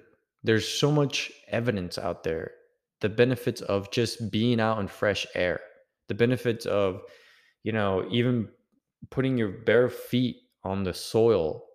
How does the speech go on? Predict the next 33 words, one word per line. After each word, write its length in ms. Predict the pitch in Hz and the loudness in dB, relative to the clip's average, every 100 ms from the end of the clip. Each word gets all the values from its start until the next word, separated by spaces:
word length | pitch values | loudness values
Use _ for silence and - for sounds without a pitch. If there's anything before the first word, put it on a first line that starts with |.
| - | -8
of, 220 | 85 - - | -8 -6 -8
of 180 | 104 | -6
the 140 | 101 - 92 | -6 -6 -2
earth. 300 | 95 73 - - - | -2 -2 -8 -16 -8
And 120 | 98 | -4
I 100 | 95 | -2
know 260 | 101 127 135 | 0 0 0
that 140 | 113 | -2
sounds 640 | - 123 110 110 101 - - _ _ _ | -4 -4 -4 -6 -8 -12 -20 _ _ _
coconuts, 680 | - 117 - 92 78 - - - | 0 0 0 -6 -6 -10 -8 -4
I 80 | |
get 280 | 101 98 113 | -2 2 2
it, 180 | 95 - - - - - | 2 -2 -6 -6 -10 -20
<laughs> 360 | - - - - | -20 -20 -16 0
but 340 | 117 107 - - - _ _ - | 2 2 0 -12 -20 _ _ 0
there's, 580 | 117 135 147 127 202 | 6 8 8 4 0
there's 440 | 131 151 160 135 - - _ _ | 4 4 4 0 -8 -16 _ _
science 680 | - - 202 107 52 - - | -8 -6 -4 -4 -6 -10 -12
to 100 | - | -6
back 300 | 104 131 - | -4 -4 -2
it 60 | |
up 280 | 78 76 - | -2 -2 -4
of 120 | 107 | -6
all 160 | 104 123 | -2 -2
the 80 | 131 | -2
benefits 640 | 131 151 - 101 - - - _ _ - | -4 -6 -8 -10 -12 -14 -20 _ _ -8
that 160 | 98 | -4
there 180 | 110 104 | 0 2
is 260 | 127 131 - | 4 2 0
in 100 | 113 | -2
just 260 | 123 - | -2 -4
being 260 | 110 117 131 | -2 0 0
out 240 | 127 123 | -2 -4